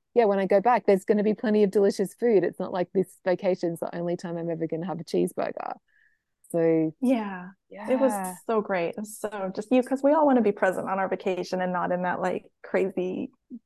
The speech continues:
Speaker 2: not crazy, but just
Speaker 1: Yeah,
Speaker 2: difficult,
Speaker 1: obsessive,
Speaker 2: isolating.
Speaker 1: yeah.
Speaker 2: <laughs> Yeah.
Speaker 1: Headspace
Speaker 2: So
Speaker 1: around it.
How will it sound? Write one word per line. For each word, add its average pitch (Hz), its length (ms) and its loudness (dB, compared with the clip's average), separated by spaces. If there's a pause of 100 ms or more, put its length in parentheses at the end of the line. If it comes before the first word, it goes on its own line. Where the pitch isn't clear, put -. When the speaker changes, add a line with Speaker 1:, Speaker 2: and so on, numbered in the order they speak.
Speaker 2:
not 196 220 0
crazy, 165 560 -2
but - 140 -4
just - 320 -10 (120)
Speaker 1:
Yeah, 285 260 -14
Speaker 2:
difficult, 285 600 2
Speaker 1:
obsessive, 233 420 4
Speaker 2:
isolating. 190 880 2 (120)
Speaker 1:
yeah. 285 300 6
Speaker 2:
<laughs> 220 240 0
Yeah. - 180 0 (640)
Speaker 1:
Headspace 190 540 -4
Speaker 2:
So 220 80 6
Speaker 1:
around 165 380 -2
it. - 260 -8